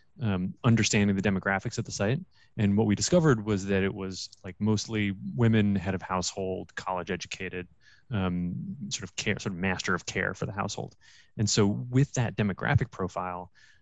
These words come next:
um, I just ran around and tried to find people who I knew would be interested. So we, uh, my <laughs> favorite was I started picking up Martha Stewart Living magazine in the grocery store. And I assumed that anyone who was paying to advertise in Martha Stewart Living magazine wanted to advertise on Doctor dot com. They just didn't know about us yet.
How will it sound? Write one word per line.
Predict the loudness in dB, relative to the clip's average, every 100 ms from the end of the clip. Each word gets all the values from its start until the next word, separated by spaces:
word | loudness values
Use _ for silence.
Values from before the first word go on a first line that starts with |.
| -2
um, | 2 2 0 0
I | 0
just | 0 0 -6 -2
ran | 2 2
around | 2 2 2 0
and | -8
tried | -10 -8
to | -2
find | -2 -2
people | -4 -4
who | -4 -4
I |
knew | -2 0 0
would | -2
be | -4
interested. | -4 -6 -10 -10
So | 0 2 2 -2 -18 -2
we, | 2 4
uh, | 4 2 0 _ -20 -20 -20 _
my | 0
<laughs> | 2
favorite | 4 6 6
was | 4
I | 2
started | 0 -2 -2
picking | -2 0 0
up |
Martha | 0 -2 -2
Stewart | -2 -2 -2
Living | -2 -2 -2
magazine | -4 -4 0 0 0 -2
in | -2
the | -2
grocery | -4 -4 -6
store. | -2 0 0 -2 _ -2
And | 2 4
I | 4
assumed | 2 2 4 4
that | 2 2
anyone | 4 6 4 2
who | 0
was | -6
paying | -8 -2 2 2
to | 0
advertise | -2 -4 -4 -4 -4 -4
in | -4
Martha | -4 -4
Stewart | -4 -2
Living | -2 2
magazine | 2 2 2 0 0
wanted | -2 0 2
to | 0
advertise | -2 -2 -2 -2
on | 0
Doctor | 0 2 0
dot | 0
com. | -6 -8 -6
They |
just | -8 -4
didn't | -4 -2
know | -6
about | -6 -6
us | -8 -10
yet. | -12